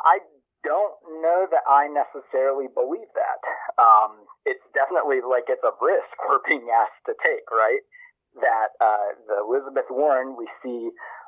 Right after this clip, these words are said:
right now, who, you know, sometimes gets in the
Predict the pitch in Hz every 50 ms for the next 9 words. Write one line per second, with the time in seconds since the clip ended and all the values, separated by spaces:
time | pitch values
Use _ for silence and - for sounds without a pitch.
0 | _ - 117 123 127 127 - 135 120 123 131 143 135 117 110 113 117 123 - -
1 | - - - - 131 131 123 120 120 113 117 - - - - - - _ _ -
2 | - 175 143 120 123 135 131 - - 175 185 - 170 156 147 147 135 - - 131
3 | 120 - - - 139 127 117 113 113 113 113 113 113 - _ - - _ _ _
4 | _ 143 127 - 131 123